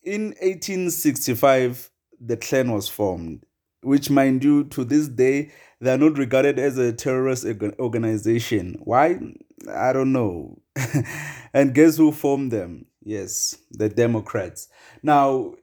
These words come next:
you know, the type of things that the Klan did, oh my God, like, there's so many things. Even Tulsa, Oklahoma, you know, Black Wall Street, they're the ones, you know, who created those race riots.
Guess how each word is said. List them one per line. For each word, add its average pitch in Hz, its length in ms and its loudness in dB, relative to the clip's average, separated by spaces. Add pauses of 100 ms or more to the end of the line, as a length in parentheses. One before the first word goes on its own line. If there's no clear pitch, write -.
(180)
you 160 120 0
know, 147 440 2
the 131 200 -6
type 165 320 -2
of 170 140 0
things 165 300 2
that 139 160 -4
the 139 100 -4
Klan 131 460 -2
did, 117 500 -2
oh 120 240 -2
my 98 220 -8
God, 98 480 -12
like, 101 340 -10 (120)
there's 113 240 -4
so 143 220 -2
many 123 260 0
things. 113 400 -4 (520)
Even 180 300 4
Tulsa, 170 340 2
Oklahoma, 127 880 0
you 123 100 -2
know, 131 180 -2
Black 123 400 -2
Wall 131 140 0
Street, 110 520 -6
they're 143 140 4
the 147 140 2
ones, 131 680 -2
you 123 160 -4
know, 113 480 -4
who 135 520 0
created 127 360 0
those 123 320 0
race 120 380 -2
riots. 107 520 -4